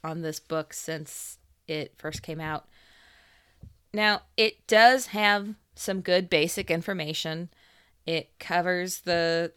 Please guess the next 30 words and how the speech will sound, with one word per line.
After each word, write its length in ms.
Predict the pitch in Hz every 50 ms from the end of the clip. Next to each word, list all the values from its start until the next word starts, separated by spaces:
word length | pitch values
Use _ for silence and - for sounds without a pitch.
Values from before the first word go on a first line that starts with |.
| _ -
the 100 | 185 180
history 800 | 165 175 170 165 - - - 170 165 156 156 156 160 160 175 - -
of 300 | 160 160 151 147 - _ _ _
geocaching 880 | - 180 165 151 147 156 - 175 151 151 156 - - 165 160 175 185 175
fairly 360 | - 160 151 165 180 190 175
well. 380 | 151 147 139 135 143 156 180 - _ _ _ _ _ _ - - _ _ _ _ -
Um, 440 | - 151 147 - - - - 185 196 - _ _ _ _ _ _ _ _ _ _ _ - - _ _ _
I 60 | 160 165
really 320 | 165 165 170 175 185 185
like 260 | 175 180 180 175 -
the 100 | - 190
common 420 | - - 180 170 175 175 175 180 170
terms 540 | - 175 175 175 175 180 180 180 170 -
and 120 | 180 170 165
acronyms 520 | 156 156 160 - 165 160 151 147 147 -
list. 500 | 156 151 143 151 190 190 - - - - _ _ _ _ _ _ _ _ _ _ _ _ _ _ _ _ _ _ _ _ _ _ _ _ _ _ _ _ _ _ _ _ _ _ _ _ _ _ _ - - _ _ - -
But 220 | - 208 202 - -
in 180 | 180 190 185 - -
all 260 | - 190 208 220 208
honesty, 840 | 190 196 214 233 247 262 - - 285 277 277 277 277 269 - - _ _ _ - -
there 260 | - 190 190 196 196
is 180 | 196 190 175 180
nothing 540 | 185 175 175 180 196 - - 220 220 220 208
in 220 | - 185 190 190
this 180 | 190 185 180 -
book 280 | - 190 185 180 -
that 220 | - 185 170 - -
you 120 | 175 170
cannot 480 | - - 170 165 165 165 175 - - -
find 600 | - 170 170 170 175 175 180 180 175 180 -